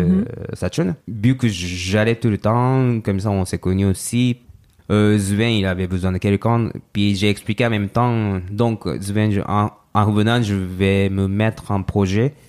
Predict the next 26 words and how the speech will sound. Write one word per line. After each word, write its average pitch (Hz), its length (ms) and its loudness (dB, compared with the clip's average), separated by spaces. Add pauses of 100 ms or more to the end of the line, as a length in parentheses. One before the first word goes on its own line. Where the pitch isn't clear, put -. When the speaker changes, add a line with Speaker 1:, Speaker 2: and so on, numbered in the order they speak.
(140)
Speaker 2:
pour, 87 240 -4
euh, 87 140 -2
ouvrir 92 300 -2
mon 90 120 -6
restaurant. 90 400 -10 (340)
Mais 107 160 2
pourtant, 113 320 0
je 98 120 0
veux 90 40 -2
pas 120 220 2
attendre, 117 400 -2
euh, 90 560 0
les 95 100 0
nouvelles 104 380 2
de 92 220 0
immobilier, 95 800 0
euh, 92 360 -4
agent 95 300 -2
immobilier 95 380 -4
à 98 120 0
la 98 120 0
maison 95 340 -2
comme 92 180 -4
un 90 120 -6
con. 123 340 -2
Donc, 95 160 -4